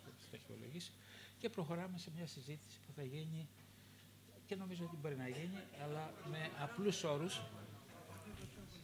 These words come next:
με απλούς όρους, για να λυθούν κάποια άλλα μυστήρια ίσως ή να π-, να πενευτεί περισσότερο το βιβλίο. Κατερίνα, θα πρέπει να κάνεις και το διευθύντη της ορχήστρας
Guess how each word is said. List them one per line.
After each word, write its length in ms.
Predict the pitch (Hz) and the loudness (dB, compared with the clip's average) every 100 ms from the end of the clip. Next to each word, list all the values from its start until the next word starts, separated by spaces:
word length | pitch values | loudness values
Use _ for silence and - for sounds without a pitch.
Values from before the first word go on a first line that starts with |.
| - | -2
με 200 | 156 143 | 6 10
απλούς 380 | 139 - 175 170 | 10 12 12 12
όρους, 480 | 139 139 190 208 - - - - - - - - - - | 12 12 12 6 2 -6 -14 -14 -10 -8 -6 -8 -8 0
για 140 | 175 175 | 6 10
να 320 | 170 165 160 | 12 12 12
λυθούν 380 | 156 151 185 170 | 10 10 8 8
κάποια 300 | 170 - 160 | 8 8 6
άλλα 120 | 156 | 8
μυστήρια 480 | 143 - 175 147 147 | 6 8 10 10 10
ίσως 320 | 190 208 208 | 10 8 8
ή 60 | |
να 140 | 185 180 - 175 165 - | 10 8 10 8 8 8
π-, 140 | 160 151 | 8 10
να 120 | 151 | 12
πενευτεί 420 | 143 135 131 196 | 12 12 12 12
περισσότερο 500 | 185 160 147 175 175 | 12 12 12 12 12
το 120 | 160 165 | 12 12
βιβλίο. 360 | 156 147 95 - - - - - - - - - - - - - - - | 12 12 12 12 0 -8 -10 -12 -12 -10 -10 -10 -8 -8 -10 -12 -10 6
Κατερίνα, 680 | 135 143 160 190 190 - - - | 8 10 10 12 10 6 -2 -2
θα 140 | 185 | 0
πρέπει 240 | - 165 165 | 4 4 4
να 100 | 156 | 4
κάνεις 260 | 170 156 | 6 6
και 100 | 160 | 6
το 140 | 151 147 | 6 8
διευθύντη 300 | 147 175 143 | 8 8 8
της 160 | - | 8
ορχήστρας 840 | 143 - 147 131 175 180 190 - | 6 10 10 10 12 12 10 8